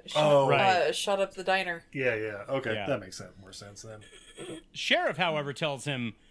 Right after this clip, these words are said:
Speaker 3: like, "Close the gate up, don't pursue." And he's
Speaker 2: Don't
Speaker 3: like,
Speaker 2: go
Speaker 3: "But
Speaker 2: down that road.
Speaker 3: Sheriff," and he's like, "I told you what to do."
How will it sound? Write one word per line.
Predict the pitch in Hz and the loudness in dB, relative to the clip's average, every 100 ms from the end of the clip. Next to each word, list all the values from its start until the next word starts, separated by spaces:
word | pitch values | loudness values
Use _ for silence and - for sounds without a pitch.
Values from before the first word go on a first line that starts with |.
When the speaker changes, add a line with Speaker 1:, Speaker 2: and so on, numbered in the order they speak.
| _ _ | _ _
Speaker 3:
like, | 135 127 107 _ - - | -2 -2 -2 _ -20 -8
"Close | 160 196 170 | -2 -2 -2
the | 190 | 0
gate | 185 170 | 2 2
up, | 156 156 - _ _ _ - - - | 0 -4 -10 _ _ _ -20 -6 0
don't | 147 175 | 0 -2
pursue." | - 143 - 143 104 - _ _ | -6 -4 -2 -2 -4 -10 _ _
And | - - - | -18 -14 -8
he's | 113 127 | -4 0
Speaker 2:
Don't | 123 | 2
Speaker 3:
like, | 139 | 4
Speaker 2:
go | |
Speaker 3:
"But | 165 | 6
Speaker 2:
down | |
that | 147 | 6
road. | 160 | 6
Speaker 3:
Sheriff," | 311 160 156 - | 6 2 -2 -4
and | 147 | -4
he's | 143 | -2
like, | 156 139 - | 0 -2 -2
"I | 233 | -4
told | - 165 143 | -2 -4 -4
you | 135 139 | -4 -4
what | 131 135 | -4 -6
to | - | -6
do." | 120 208 151 | -4 -4 -4